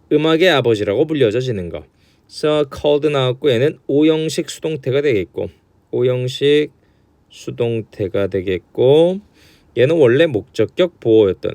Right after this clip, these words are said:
애. So the father of music이 피타고라스고, 피타고라스가 father of music인 거지.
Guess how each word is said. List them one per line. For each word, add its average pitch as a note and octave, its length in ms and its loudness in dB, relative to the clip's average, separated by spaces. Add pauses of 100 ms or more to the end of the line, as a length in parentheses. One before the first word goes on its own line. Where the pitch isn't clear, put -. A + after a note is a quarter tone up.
애. - 120 -20 (1500)
So B2 400 0 (140)
the B2 140 -2
father D3 380 2
of C#3 200 4
music이 A#2+ 920 0
피타고라스고, G2+ 840 -6
피타고라스가 B2 1000 -2
father G#2+ 300 -2
of F#2 220 0
music인 G#2+ 460 -4
거지. - 400 -12